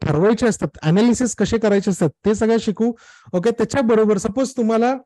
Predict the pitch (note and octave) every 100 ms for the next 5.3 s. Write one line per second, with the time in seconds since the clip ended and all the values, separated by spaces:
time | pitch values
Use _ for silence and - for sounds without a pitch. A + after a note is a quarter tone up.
0 | _ _ _ _ - F3+ E3+ E3 G3+ G#3+
1 | C4 B3+ A#3+ G#3+ G3+ G#3+ A#3+ G#3 - C#3+
2 | A2+ C#3+ E3 - D3 G3+ G#3+ A3 F#3 E3+
3 | A3 G3 G3+ G#3+ G#3 F3+ G3+ F3+ G3 A3
4 | D4 - G#3+ A#3+ A#3 A#3+ A3 A3+ A3+ G3+
5 | G#3 G3